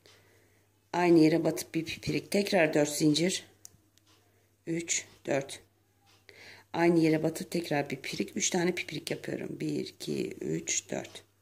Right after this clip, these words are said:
Şimdi tekrar aynı yere batıyorum. Üç tane pipiriğimiz oldu kızlar. Dört tane sık iğnesi daha yapıyorum şimdi buraya.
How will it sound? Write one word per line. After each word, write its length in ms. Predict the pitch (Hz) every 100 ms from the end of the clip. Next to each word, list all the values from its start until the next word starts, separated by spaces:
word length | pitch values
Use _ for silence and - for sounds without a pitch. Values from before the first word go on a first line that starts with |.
| _ _ _ _ _ _ _ _ _ _ _ _ _ _ _ -
Şimdi 260 | - 214
tekrar 400 | - 202 170 156
aynı 320 | - 151 143
yere 200 | 131 127
batıyorum. 460 | 127 147 170 180 214
Üç 180 | 220 190
tane 260 | - 170 175
pipiriğimiz 560 | - - 156 143 135
oldu 220 | 127 127 -
kızlar. 360 | - 139 165 180 - - - - -
Dört 200 | 240 233
tane 240 | 208 196
sık 320 | 208 - 202 202
iğnesi 360 | 180 170 -
daha 180 | 170 170
yapıyorum 460 | 156 151 156 151 147
şimdi 280 | - 151
buraya. 360 | 143 147 147 170